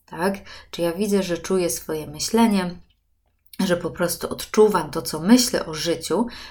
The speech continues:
a nie życie samo w sobie, ale jeżeli chodzi o mojego szefa, to ja odczuwam mojego szefa. To jest wyjątek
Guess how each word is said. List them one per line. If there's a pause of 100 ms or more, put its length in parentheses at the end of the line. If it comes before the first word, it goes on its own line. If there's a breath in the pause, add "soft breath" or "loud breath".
a
nie
życie
samo
w
sobie, (720 loud breath)
ale
jeżeli
chodzi
o
mojego
szefa,
to
ja
odczuwam (220 loud breath)
mojego
szefa.
To
jest
wyjątek